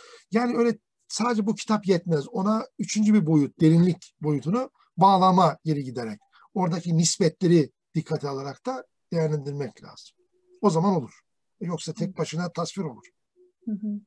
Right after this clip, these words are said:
Speaker 2: Ee, Mehmet Harakan hocamızın bu Şairler Akademisi ile ilgili, e, birkaç katkısı var hocam. Mehmet hocam, buradaysanız buyurun lütfen.
Speaker 1: Rümence orijinali ne demek Mehmet? Ee,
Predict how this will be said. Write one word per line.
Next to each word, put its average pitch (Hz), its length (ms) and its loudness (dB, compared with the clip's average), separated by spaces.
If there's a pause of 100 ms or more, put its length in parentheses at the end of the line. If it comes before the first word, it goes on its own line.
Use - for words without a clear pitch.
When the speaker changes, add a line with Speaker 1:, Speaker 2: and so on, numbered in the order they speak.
(640)
Speaker 2:
Ee, 208 340 0
Mehmet 233 380 2
Harakan 285 300 2
hocamızın 254 440 2
bu 247 60 -2
Şairler 233 440 -2
Akademisi 233 500 -4
ile 240 180 0
ilgili, 220 280 -4
e, 202 340 -6
birkaç 208 320 -6
katkısı - 460 -6
var 208 120 4
hocam. 226 280 6
Mehmet 240 320 4
hocam, 240 260 4
buradaysanız 247 600 4
buyurun 247 320 4
lütfen. 254 440 -2 (320)
Speaker 1:
Rümence 208 500 6
orijinali 233 500 6
ne 330 100 -2
demek 214 240 2
Mehmet? 208 400 2 (480)
Ee, 175 40 -2